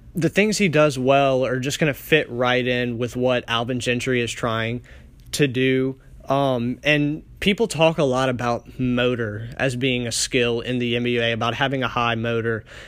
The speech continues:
And Zion Williamson never takes plays off. You will see this about him. He never takes plays off.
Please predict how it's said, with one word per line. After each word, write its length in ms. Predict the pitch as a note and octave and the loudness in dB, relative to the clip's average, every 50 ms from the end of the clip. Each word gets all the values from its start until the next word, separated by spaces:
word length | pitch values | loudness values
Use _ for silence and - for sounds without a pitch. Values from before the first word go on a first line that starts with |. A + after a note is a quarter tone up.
| - - - - | -20 -10 -4 0
And 500 | B2+ C3 B2+ B2+ B2+ B2+ A#2+ A#2+ B2 A#2 - - - - - - - - - - - | 2 2 4 2 2 0 0 -2 -4 -6 -8 -14 -20 -20 -20 -20 -20 -20 -16 -10 -6
Zion 500 | D3 C3 B2+ D3+ D3 D#3 F3 G3 F#3+ D#3+ | -2 0 2 4 4 4 4 4 2 2
Williamson 920 | C#3+ D3 D#3 D#3 D3+ D3 - - E3 D#3+ D#3+ E3 D#3 - - C3 C3+ C3 | 2 2 2 2 0 0 2 2 2 2 2 0 -4 -4 -4 -2 0 2
never 320 | B2+ B2+ C3+ B2+ C3+ C#3 | 2 2 2 2 0 0
takes 400 | C3+ - - B2+ A#2+ A#2+ - - | 0 0 0 0 0 0 -2 -8
plays 520 | - - - - C3 A#2+ A#2 A2+ A2 A2+ A2 - | -12 -8 -4 -2 0 0 0 0 -2 -4 -6 -6
off. 380 | - G#2+ G#2 G#2 G2+ F#2+ - - | -6 -4 -4 -4 -4 -4 -2 0
You 100 | C3 C#3 | 2 2
will 100 | D#3 D3+ | 2 2
see 220 | - - C#3 C3 | 2 0 0 0
this 160 | B2+ B2+ - | 0 0 -2
about 220 | - A#2+ B2 A#2 A#2 | -2 -2 -2 0 -2
him. 140 | B2+ B2+ | -2 -2
He 140 | C3 C3+ D3 | 0 0 0
never 320 | D3 C#3 C#3 C#3 C3 C#3+ C3 | 2 2 2 0 0 0 0
takes 300 | - - C3 B2 A2+ - | 0 0 -2 -2 -2 -4
plays 360 | - B2+ A#2+ A#2 A#2+ A#2 A2+ | -4 -4 -2 -2 -2 -2 -2
off. 300 | A2+ A2 A2 A2+ - | -2 -2 -4 -4 -6